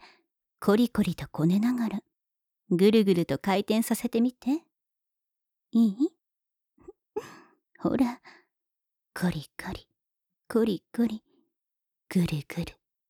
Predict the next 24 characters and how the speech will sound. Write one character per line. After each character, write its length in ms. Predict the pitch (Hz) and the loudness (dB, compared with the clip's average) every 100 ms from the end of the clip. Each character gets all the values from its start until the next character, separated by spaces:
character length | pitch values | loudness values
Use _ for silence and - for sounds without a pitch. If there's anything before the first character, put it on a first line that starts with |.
| _ _ _ _ _ _ | _ _ _ _ _ _
ぐ 260 | 185 190 175 | -4 0 2
る 220 | 185 123 - | 0 -2 -6
ぐ 220 | 95 - | -10 -10
る、 160 | - _ _ _ _ _ _ _ _ _ | -10 _ _ _ _ _ _ _ _ _
コ 180 | - 170 | -2 0
リ 140 | 160 - _ | -2 -6 _
コ 160 | - 185 | -10 -10
リ、 180 | - _ _ _ _ _ _ _ _ _ | -10 _ _ _ _ _ _ _ _ _
コ 160 | - 190 | -12 -10
リ 160 | - - | -12 -12
コ 60 | 196 | -10
リ、 160 | 170 - _ _ _ _ _ _ _ | -10 -14 _ _ _ _ _ _ _
ぐ 200 | - 190 | -2 -2
る 260 | - - - | -2 -6 -6
ぐ 100 | - 196 | -2 -2
る、 60 | 190 175 - - - | -2 -10 -14 -20 -12
ぐ 160 | 175 208 | -6 -4
る 160 | - - - | -4 -10 -10
ぐ 160 | 220 | -8
る、 160 | - 226 _ _ _ _ _ _ _ _ _ _ _ - | -8 -12 _ _ _ _ _ _ _ _ _ _ _ -4
コ 140 | 180 | -2
リ 180 | 160 151 - | -2 -8 -10
コ 80 | 180 | -8
リ、 160 | - | -8